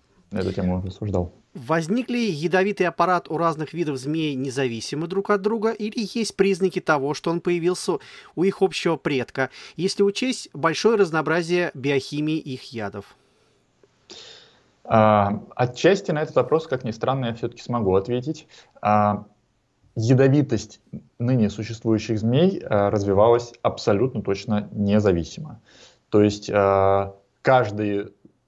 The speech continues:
Speaker 1: ну, не, конечно, не каждый вид змей, понятное дело, что у близких видов змей, а, революция шла одним способом, они недавно разделились.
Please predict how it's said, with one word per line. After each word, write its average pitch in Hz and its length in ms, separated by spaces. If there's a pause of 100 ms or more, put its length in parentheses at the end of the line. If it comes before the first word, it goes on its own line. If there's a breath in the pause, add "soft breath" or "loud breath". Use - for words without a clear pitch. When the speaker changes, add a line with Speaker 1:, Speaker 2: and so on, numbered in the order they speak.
(280)
Speaker 1:
ну, 117 140
не, 104 80
конечно, 113 360
не 107 60
каждый 113 320
вид 110 140
змей, 98 240
понятное 95 420
дело, 90 180
что - 160
у - 20
близких 98 440
видов 127 220
змей, 107 400 (480)
а, 90 320
революция 95 540
шла 98 340
одним 98 420
способом, 95 460
они 87 140
недавно 87 380
разделились. 80 520